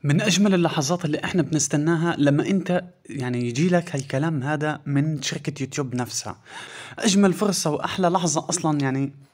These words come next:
الواحد بيستناها <laughs> ونفسه عن جد تيجي، إنه يتحقق الدخل عندك. لقد تم قبول انضمامك إلى برنامج شركاء يوتيوب.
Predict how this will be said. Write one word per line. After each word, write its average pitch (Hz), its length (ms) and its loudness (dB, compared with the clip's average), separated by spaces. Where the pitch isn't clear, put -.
الواحد 180 360 0
بيستناها 196 680 4
<laughs> - 60 0
ونفسه 175 560 2
عن 143 100 0
جد 190 260 0
تيجي، 120 420 0
إنه 143 120 2
يتحقق 165 480 0
الدخل 143 420 -2
عندك. 117 600 -4
لقد 151 320 0
تم 185 200 4
قبول 180 560 2
انضمامك 170 800 2
إلى 165 180 2
برنامج 170 440 2
شركاء 160 640 -2
يوتيوب. 151 380 -6